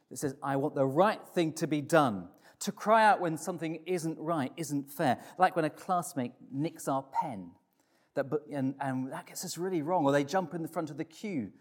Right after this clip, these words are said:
for lunch or whatever it might be, or like Russia invading Ukraine. We say, "It's not right, it's not fair." But God always does what is right.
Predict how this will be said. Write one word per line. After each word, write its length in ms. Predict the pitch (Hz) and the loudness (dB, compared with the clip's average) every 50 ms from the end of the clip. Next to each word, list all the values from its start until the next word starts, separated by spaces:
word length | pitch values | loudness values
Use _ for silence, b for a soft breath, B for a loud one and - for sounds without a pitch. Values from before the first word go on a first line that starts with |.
| b b b | b b b
for 140 | - - 151 | -8 -6 -4
lunch 340 | 160 170 151 123 - - - - | -2 -2 -4 -4 -10 -14 -10 -6
or 60 | 135 | -6
whatever 200 | 135 151 143 147 | -4 -4 -4 -4
it 80 | - 139 | -4 -4
might 300 | 135 135 131 - - - | -4 -6 -6 -8 -10 -10
be, 300 | 151 147 123 104 101 B B B B B B | -8 -6 -6 -6 -8 B B B B B B
or 220 | B 202 190 196 185 | B 2 4 4 4
like 180 | 185 175 - - - | 4 2 0 -4 -10
Russia 440 | 156 170 196 - - - 127 110 - | -8 -8 -8 -8 -8 -10 -10 -10 -10
invading 520 | 117 117 117 135 131 131 120 127 123 123 123 - | -10 -10 -6 -6 -4 -4 -2 -2 -2 -4 -4 -6
Ukraine. 460 | 131 131 117 - - 165 147 127 117 | -8 -10 -10 -10 -10 -10 -8 -6 -4
We 80 | 131 147 | -4 -4
say, 140 | - 208 202 | -2 -2 -2
"It's 180 | 190 - - | -2 -2 -2
not 240 | 190 226 254 - - | 2 2 2 2 2
right, 300 | 185 175 214 247 240 175 | 2 4 4 4 4 2
it's 160 | 160 190 - - | -2 -6 -6 -2
not 280 | 175 220 233 - - | 0 0 0 0 -2
fair." 580 | - - - - 226 247 254 226 123 101 101 - _ _ _ _ _ _ _ _ b b b b b b b b b b b b b b _ _ - | -12 -6 0 2 2 2 2 -2 -6 -8 -10 -14 _ _ _ _ _ _ _ _ b b b b b b b b b b b b b b _ _ -4
But 160 | - 165 160 | -2 -2 -2
God 180 | 165 185 190 - - - | 0 -4 -4 -4 -6 -8
always 560 | - 214 220 262 247 208 147 120 107 110 104 | -4 -2 -2 0 0 2 2 2 0 -2 -4
does 460 | - - 131 120 117 110 - - - _ _ _ _ _ | -6 -6 -6 -4 -6 -6 -10 -14 -16 _ _ _ _ _
what 180 | - 135 139 127 | -8 -6 -4 -4
is 160 | 127 117 107 | -4 -4 -6
right. 560 | 110 113 123 117 107 98 - - - - - | -6 -6 -6 -6 -6 -8 -12 -14 -16 -16 -16